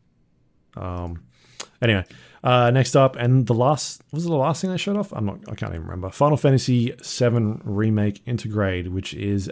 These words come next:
a, uh, PlayStation five upgrade version for Final Fantasy seven Remake. Uh, it's coming in June, and they also announced a, uh, new chapter or episode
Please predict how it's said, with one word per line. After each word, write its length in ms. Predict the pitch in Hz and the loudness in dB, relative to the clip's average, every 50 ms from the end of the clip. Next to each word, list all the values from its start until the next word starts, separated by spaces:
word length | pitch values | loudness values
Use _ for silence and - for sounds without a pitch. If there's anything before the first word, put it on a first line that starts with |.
| - - | -8 -8
a, 300 | 104 101 101 98 95 90 | -6 -4 -4 -4 -6 -6
uh, 320 | 85 92 92 90 90 90 - - _ _ _ _ _ - | -8 -8 -8 -8 -8 -10 -12 -16 _ _ _ _ _ -6
PlayStation 420 | 113 113 - - 110 104 - 101 90 | -4 -2 0 0 0 -2 -2 -6 -8
five 320 | - - 107 104 104 - - | -4 -2 -2 -2 -2 -4 -6
upgrade 560 | 110 117 107 - - 110 107 107 104 107 - - 107 | -8 -8 -8 -6 -4 -2 -2 0 -2 -4 -6 -6 -4
version 380 | 113 113 113 110 107 113 110 | -2 0 0 0 0 -2 -4
for 140 | 101 - 101 92 | -4 -6 -10 -8
Final 260 | - 110 104 107 101 | -6 -6 -6 -6 -6
Fantasy 300 | - 110 110 107 98 98 | -6 -6 -4 -4 -4 -4
seven 220 | - 110 101 98 | -4 -4 -2 0
Remake. 480 | 98 117 139 143 147 143 143 143 - - _ - - - - - _ _ _ _ - | 2 4 6 6 6 6 4 2 -2 -8 _ -20 -20 -20 -20 -20 _ _ _ _ -6
Uh, 140 | 110 107 104 | -4 -4 -4
it's 120 | 101 - | -4 -4
coming 260 | - 120 117 113 110 | -2 -2 0 2 2
in 160 | 104 98 98 92 | 2 2 0 0
June, 500 | - 120 123 127 127 127 127 123 120 - _ _ _ _ _ _ - | 0 0 2 4 6 6 6 4 2 -2 _ _ _ _ _ _ -8
and 340 | - 110 107 104 107 104 98 | -6 -4 -2 0 0 0 0
they 140 | 104 107 107 | -2 -2 -2
also 400 | 98 107 107 101 - - 107 104 | -2 -6 -6 -6 -4 -4 -4 -4
announced 640 | - - 98 98 98 98 95 95 101 98 - - - - | -4 -4 -6 -4 -4 -4 -4 -6 -6 -8 -10 -10 -12 -10
a, 500 | - 101 101 95 95 95 95 95 95 95 | -8 -6 -4 -4 -4 -4 -4 -4 -6 -6
uh, 440 | - - 92 92 95 95 92 95 - - _ _ - - | -8 -8 -8 -8 -8 -8 -8 -8 -10 -12 _ _ -12 -6
new 340 | 110 101 107 107 107 101 101 | -2 0 0 2 0 0 -2
chapter 640 | - - - 110 113 120 - - - 226 240 247 202 - _ _ _ _ _ - | -4 -6 -4 -4 -4 -6 -6 -8 -6 -6 -6 -6 -8 -12 _ _ _ _ _ -14
or 160 | 127 117 - | -10 -8 -6
episode 600 | 120 - 165 139 - 196 190 190 196 202 202 | -4 -2 -2 -2 0 0 0 0 0 0 -2